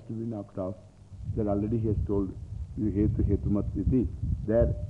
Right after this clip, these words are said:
so there is again, that doesn't exist without this. Therefore, that is Mithya Bhavitam Arhati iti. Advaitatvam also Siddham,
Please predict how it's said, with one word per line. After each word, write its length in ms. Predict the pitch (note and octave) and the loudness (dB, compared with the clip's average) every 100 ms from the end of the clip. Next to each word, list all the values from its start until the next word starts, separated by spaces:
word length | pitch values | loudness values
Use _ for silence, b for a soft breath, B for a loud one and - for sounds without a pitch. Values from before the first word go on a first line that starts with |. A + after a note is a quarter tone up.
| - - | -4 0
so 100 | A2 | 2
there 160 | G#2 | 2
is 120 | G#2 G#2+ | 0 0
again, 360 | F#2+ A2+ A#2 | 2 2 2
that 160 | G#2 G2 | 0 -2
doesn't 240 | G#2+ - | -4 0
exist 280 | G#2 F#2+ G2 - | 0 0 -4 -6
without 340 | F#2+ G2+ F#2 | -2 -2 2
this. 160 | A2 C#3+ - - - | 2 2 -2 -18 -10
Therefore, 340 | - C3+ A#2+ G#2+ | -6 -4 -2 -2
that 160 | G#2 | -2
is 80 | G#2+ | -2
Mithya 360 | G#2 G2+ G#2+ G2 | -2 -2 -2 -2
Bhavitam 360 | G2 F#2 G2+ | -2 -2 -4
Arhati 400 | F#2 F#2+ - F#2+ F#2+ | -4 -6 -6 -6 -4
iti. 180 | F#2 F#2+ - - - | -8 -8 -16 -20 -12
Advaitatvam 720 | - G2+ G#2 G#2 F2+ D#2 - E2 | -6 -4 0 -2 -2 -8 -8 -8
also 260 | - - - - | -8 -10 -12 -12
Siddham, 320 | - G#2+ | -10 -8